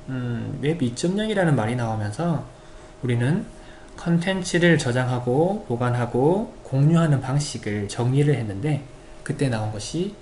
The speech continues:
이 알에스에스라는 겁니다. 이것은 규약으로서, 음, 우리가 정의한 공유하기 좋-, 좋은 틀을 마련하고 그것을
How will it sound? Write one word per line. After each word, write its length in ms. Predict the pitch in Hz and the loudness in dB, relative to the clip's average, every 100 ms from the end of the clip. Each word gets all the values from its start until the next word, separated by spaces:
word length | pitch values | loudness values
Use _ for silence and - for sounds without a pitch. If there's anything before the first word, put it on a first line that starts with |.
| - - | -18 -4
이 260 | 139 135 - | 0 0 0
알에스에스라는 1120 | 147 170 170 - 123 113 131 - - 107 104 | 0 0 -2 -4 -4 -4 -6 -6 -8 -6 -8
겁니다. 300 | 104 95 90 - - - - - - - - - - | -8 -12 -14 -16 -18 -20 -20 -20 -20 -20 -20 -20 -6
이것은 500 | 165 180 202 196 127 | 0 4 6 6 4
규약으로서, 880 | - 185 202 185 123 - 165 113 - - - - - - - | 4 6 8 6 2 2 2 2 -2 -12 -14 -14 -16 -16 -4
음, 340 | 151 151 151 151 | 0 2 2 4
우리가 500 | 170 175 175 220 - | 4 6 4 4 0
정의한 760 | - 131 156 156 156 147 113 - - | 2 4 6 6 6 4 2 -6 -2
공유하기 460 | 147 165 175 170 | 4 6 6 4
좋-, 320 | 160 117 - - | 2 -4 -8 -6
좋은 600 | 131 120 123 147 202 202 | 0 2 4 6 4 2
틀을 280 | 214 202 | 2 2
마련하고 960 | 202 135 160 135 123 117 113 170 208 - - - - - - - | 2 2 2 0 -2 -2 2 2 2 0 -12 -18 -18 -20 -20 -20
그것을 580 | - 143 170 143 165 247 | -2 2 4 4 2 0